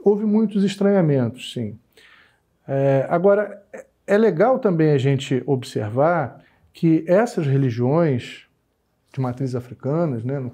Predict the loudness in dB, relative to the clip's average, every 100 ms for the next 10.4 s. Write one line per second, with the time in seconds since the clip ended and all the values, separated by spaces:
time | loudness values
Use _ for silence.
0 | -10 -4 -2 -2 0 -2 -2 -4 -6 -6
1 | -2 2 2 2 -2 -2 0 2 0 -2
2 | -4 -6 -2 -2 -4 -10 -20 -20 -20 -20
3 | -6 -4 0 2 4 4 4 2 0 0
4 | 0 -2 -4 -4 -4 -4 -4 -4 -6 -8
5 | -12 _ _ _ 0 2 0 -2 -6 -6
6 | -8 -12 -12 -12 -10 -8 -10 -8 -8 -2
7 | 2 2 4 0 0 -2 -2 0 0 -2
8 | -4 -10 _ _ -20 -20 _ _ 0 2
9 | 2 2 4 2 2 0 -2 -4 -2 0
10 | 0 -4 -10 -18